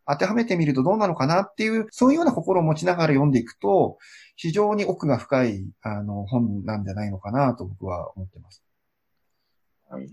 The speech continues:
Speaker 2: ね、いやー、それすごくよくわかるなと。僕も、この下のね、なんかよく書とかを見てるとね、素直っていう言葉がよく出てきて、
Speaker 1: はい。
Speaker 2: ね、出てくるんですけど、素直ってなんだろうなって、なんかすごくね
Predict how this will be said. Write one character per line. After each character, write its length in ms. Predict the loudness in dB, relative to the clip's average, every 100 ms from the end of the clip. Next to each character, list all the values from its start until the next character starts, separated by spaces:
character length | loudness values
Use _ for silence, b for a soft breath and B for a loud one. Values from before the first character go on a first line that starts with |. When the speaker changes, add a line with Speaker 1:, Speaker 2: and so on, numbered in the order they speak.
| -16
Speaker 2:
ね、 380 | -6 -2 -2 -2
い 60 | -4
や 160 | -2
ー、 100 | -2
そ 140 | 0 -2
れ 60 |
す 120 | 0 2
ご 160 | 2
く 80 | 2
よ 120 | 0
く 60 | 0
わ 80 | -2
か 100 | -2
る 60 |
な 140 | -4 -8
と。 80 |
僕 180 | -6 -2
も、 240 | 0 -2 -2
こ 100 | -2
の 80 | 0
下 160 | 2
の 120 | 2
ね、 140 | 2 2
な 100 | 2
ん 20 |
か 80 | 4
よ 140 | 2
く 240 | 2 -2 -2
書 200 | 0 0
と 120 | 0
か 120 | -2
を 60 | -2
見 120 | -2
て 60 | -4
る 120 | -4
と 60 | 0
ね、 180 | 0 0
素 160 | 2
直 280 | 2 2 -2
っ 20 | -4
て 80 | -2
い 60 |
う 60 | -2
言 200 | -6 -6
葉 80 | -4
が 160 | -4
よ 100 | -4
く 100 | -6
出 100 | -8
て 80 | -4
き 20 |
て、 60 | -2
Speaker 1:
は 100 | -2
い。 140 | -4 -10 _ B B 0
Speaker 2:
ね、 240 | 4 4
出 100 | 4
て 140 | 0
く 80 | 0
る 120 | 0
ん 40 | 0
で 80 | -4
す 140 | -6
け 40 |
ど、 80 | -8
素 220 | -6 2
直 300 | 4 4 2 0
っ 20 |
て 100 | 2
な 200 | 4 4
ん 80 | 4
だ 100 | 2
ろ 160 | 2
う 20 | 2
な 160 | 2
っ 100 | 2
て、 400 | 0 -2 -2 -8 -2
な 100 | 0
ん 20 |
か 140 | 0
す 180 | 0 4
ご 160 | 4 4
く 540 | 4 6 6 4 0
ね 420 | 2 2 2 -2